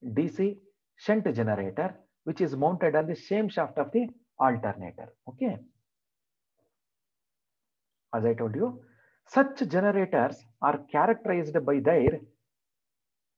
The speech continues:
large diameter and short axial length. It is having a, see, observe here,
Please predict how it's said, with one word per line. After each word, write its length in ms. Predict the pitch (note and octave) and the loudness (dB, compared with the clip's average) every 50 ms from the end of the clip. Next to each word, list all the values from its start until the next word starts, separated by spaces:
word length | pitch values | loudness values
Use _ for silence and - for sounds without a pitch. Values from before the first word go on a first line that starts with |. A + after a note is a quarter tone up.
| _ _ _ - | _ _ _ -4
large 520 | A#2+ A2 A#2 D3+ G3 A3+ A3+ - F3 E3+ A#2+ | 0 2 2 4 4 4 4 4 2 2 2
diameter 480 | B2+ C#3+ D#3+ F3+ F3 E3+ D3+ - D#3 | 4 4 4 2 0 -2 -2 0 2
and 220 | D3 D#3+ F#3+ G#3 G3+ - - _ | 2 2 2 0 0 -4 -6 _
short 480 | - - - - A3+ A3+ A#3+ A#3+ A#3+ B3 - - - C#3 | -18 -16 -6 0 2 4 4 4 4 2 0 -2 -2 -2
axial 440 | D#3 C#3+ A#2+ G#2+ A2+ D#3+ D#3+ D3+ | -2 -2 -2 -4 -2 0 0 2
length. 360 | C3+ A#2+ A2 G2+ F#2 F2+ - - - - _ _ _ _ - | 2 2 0 -2 -2 -4 -8 -14 -18 -20 _ _ _ _ -8
It 100 | - D3 | -4 -2
is 120 | C3+ A#2 | 0 2
having 280 | B2 B2+ D3+ F#3 G3 A#3+ | 4 4 4 4 4 4
a, 100 | C4 B3 C4 - - _ _ _ _ | 4 2 0 -6 -16 _ _ _ _
see, 100 | - F#3+ | -2 0
observe 360 | D#3 C3+ B2 A#2 D3 D#3 D3 | 0 0 2 4 4 4 4
here, 260 | D3 F3 G#3+ A#3+ A#3+ | 4 4 4 4 2